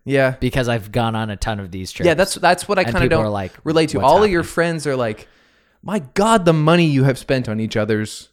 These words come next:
Speaker 2: <laughs>
Speaker 1: nuptials."
Speaker 2: And no one, no one has, and it's funny, like, I didn't pay anything. Everything was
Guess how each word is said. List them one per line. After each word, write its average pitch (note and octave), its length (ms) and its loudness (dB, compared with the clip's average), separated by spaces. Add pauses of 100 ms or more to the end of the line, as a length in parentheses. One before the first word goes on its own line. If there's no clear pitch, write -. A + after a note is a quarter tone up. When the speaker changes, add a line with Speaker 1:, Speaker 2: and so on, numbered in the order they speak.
Speaker 2:
<laughs> - 220 -6
Speaker 1:
nuptials." A2 680 -6
Speaker 2:
And C#3 220 0
no D3 160 4
one, D3 420 0 (200)
no C#3 240 0
one C#3+ 200 2
has, A#2+ 720 -2 (140)
and C#3 120 0
it's C3 120 -4
funny, B2 240 0
like, A2+ 160 -2
I C#3 100 6
didn't D#3 140 0
pay B2+ 160 2
anything. G#2 500 -8
Everything A2 340 -6
was G2 260 -8